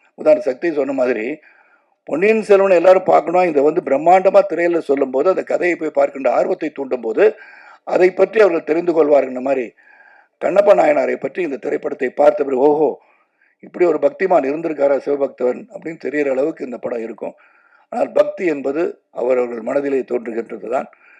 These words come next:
அந்த பக்தி பரவசமோடு இருக்க வேண்டும் என்று சொல்கின்ற ஒரு படமாக இது அமையும் சொல்லி, இந்த படத்தை உங்களுடைய ஆதரவோடு, மக்கள் ஆதரவோடு இந்த படம் வெற்றி அடைய வேண்டும் என்று இறைவனை வேண்டிக் கொள்கின்றேன். அதே சமயத்துல,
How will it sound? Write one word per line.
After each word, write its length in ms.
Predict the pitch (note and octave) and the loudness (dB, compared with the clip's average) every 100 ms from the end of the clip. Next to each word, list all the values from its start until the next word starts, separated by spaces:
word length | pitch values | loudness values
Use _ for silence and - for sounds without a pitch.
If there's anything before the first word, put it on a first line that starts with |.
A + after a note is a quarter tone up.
| _ _ | _ _
அந்த 200 | - A#2 | -8 -4
பக்தி 400 | A2+ C3 - D3+ C#3 | -2 -2 -4 -6 -4
பரவசமோடு 720 | C3 C#3+ C#3 - C#3+ D#3 D#3 - _ _ _ _ | -2 0 0 0 -2 -2 -4 -12 _ _ _ _
இருக்க 340 | C3+ D3+ D#3+ | -6 -2 0
வேண்டும் 260 | D3 D3 D3+ | 0 0 -2
என்று 200 | C3+ B2+ | -4 -4
சொல்கின்ற 420 | - E3 F#3 E3+ | -4 0 2 2
ஒரு 100 | C3+ | 0
படமாக 380 | A#2+ A#2+ A#2+ D#3+ | 0 -6 -6 -6
இது 320 | A#2+ G#2+ G2 | -6 -8 -10
அமையும் 320 | G2 A2+ A2+ | -12 -12 -12
சொல்லி, 320 | G#2+ G#2+ B2 - - _ _ _ | -10 -10 -12 -16 -20 _ _ _
இந்த 120 | - | -16
படத்தை 340 | - - B2+ B2 | -6 -6 -2 -2
உங்களுடைய 360 | A2+ A#2 A#2+ | -2 -8 -4
ஆதரவோடு, 600 | A2+ C3 C3 B2 C3 D3+ - _ _ _ _ _ _ | -2 0 0 -2 -2 -2 -6 _ _ _ _ _ _
மக்கள் 340 | - A#2+ A#2 B2 | -14 -10 -4 -4
ஆதரவோடு 480 | B2 A#2+ A#2 A#2+ C#3 | -4 -4 -4 -4 -6
இந்த 200 | - A2 | -8 -8
படம் 220 | A#2+ A2+ | -8 -6
வெற்றி 220 | A2 C3+ | -6 -4
அடைய 200 | B2+ A#2+ | -4 -4
வேண்டும் 200 | A#2 A#2+ | -8 -10
என்று 140 | A2+ | -8
இறைவனை 260 | A2 A2+ G#2+ | -8 -8 -8
வேண்டிக் 240 | A2+ A#2 | -8 -8
கொள்கின்றேன். 400 | G#2 G2+ G2+ C#3+ B2+ _ - _ _ _ | -10 -10 -6 -6 -6 _ -20 _ _ _
அதே 180 | - C3+ | -2 -2
சமயத்துல, 540 | B2+ B2+ - C3 | -2 -6 -2 -2